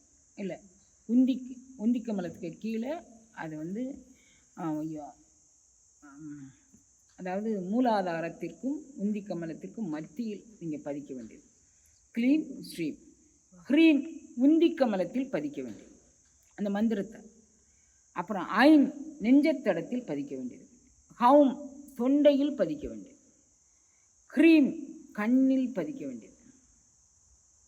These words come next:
அந்த கண்ணில் பதிக்கக்கூடியதை நீங்க மடை மாற்றம் பண்ணி நெத்தி போட்டுக்கு கொண்டுட்டு போகணும். க்ரீம் ஹௌம் உச்சந்தலையில் பதிக்கக்கூடியது. அதுக்கு மேல துவாதசாந்த பருவழி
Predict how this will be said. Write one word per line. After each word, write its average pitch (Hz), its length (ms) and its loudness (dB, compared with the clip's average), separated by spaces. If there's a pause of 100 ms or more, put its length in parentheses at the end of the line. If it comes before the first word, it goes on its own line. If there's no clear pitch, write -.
(420)
அந்த 170 200 -6
கண்ணில் 269 540 4
பதிக்கக்கூடியதை 190 800 -4
நீங்க 220 360 -2
மடை 214 420 0
மாற்றம் 240 640 0
பண்ணி 240 400 0
நெத்தி 220 320 -2
போட்டுக்கு 185 320 -4
கொண்டுட்டு 175 280 -6
போகணும். 143 420 -12 (380)
க்ரீம் 254 340 0 (1120)
ஹௌம் 269 320 8 (120)
உச்சந்தலையில் 233 640 0
பதிக்கக்கூடியது. 143 640 -10 (760)
அதுக்கு 208 400 -4
மேல 302 440 2 (160)
துவாதசாந்த 214 680 -4
பருவழி 151 520 -10